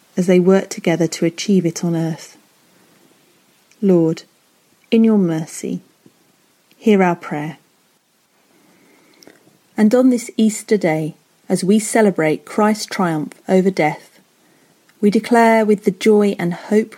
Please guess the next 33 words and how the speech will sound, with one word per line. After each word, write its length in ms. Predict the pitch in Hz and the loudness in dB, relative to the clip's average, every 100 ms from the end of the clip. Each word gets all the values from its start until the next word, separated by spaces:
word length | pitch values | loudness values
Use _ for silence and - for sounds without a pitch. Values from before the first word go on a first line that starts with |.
| - | -8
which 200 | 165 - | -6 -4
he 340 | 202 208 208 | 0 2 2
brings, 580 | 190 156 156 165 - - _ _ _ _ _ _ _ _ _ | 0 -4 -4 -10 -12 -20 _ _ _ _ _ _ _ _ _
that 80 | - | -4
we 160 | 214 220 | 2 4
are 60 | |
not 320 | 220 226 220 226 | 4 2 0 -4
a 40 | |
people 380 | - 208 202 196 | 0 -2 0 -4
of 60 | |
fear. 440 | 185 - 170 151 165 _ _ _ _ _ _ _ _ _ _ - | -4 -2 0 0 -6 _ _ _ _ _ _ _ _ _ _ -2
We 320 | 208 214 214 - | 2 2 2 0
are 160 | 175 | -2
people 540 | - - 208 208 196 - | -2 -2 -2 -2 -6 -4
of 200 | 190 - | -10 -10
courage. 640 | - - 160 - - - - _ _ _ _ _ _ _ _ _ _ _ _ | -12 -8 -8 -8 -12 -18 -18 _ _ _ _ _ _ _ _ _ _ _ _
We 140 | 220 | 2
are 60 | 220 | 2
not 180 | 233 262 | 2 0
people 300 | 247 233 214 | -2 0 2
who 120 | 202 | 2
protect 480 | 196 208 220 - - | 0 -4 -6 -4 0
our 160 | 190 | 2
own 200 | 190 196 | 2 2
safety. 720 | 190 - 214 208 - 143 - - _ _ _ _ _ _ _ | 0 -2 -2 -4 -6 -6 -6 -12 _ _ _ _ _ _ _
We 100 | 208 | 0
are 20 | 190 | 0
people 320 | 214 208 202 | 0 2 4
who 120 | 208 | 2
protect 540 | 202 208 208 - - - _ _ - | 0 -6 -6 -6 -10 -20 _ _ 0
our 140 | 208 | 2
neighbour's 460 | 214 220 175 139 - | 4 2 0 -4 -6
safety. 640 | - 156 160 - 147 147 | -10 -10 -10 -10 -10 -10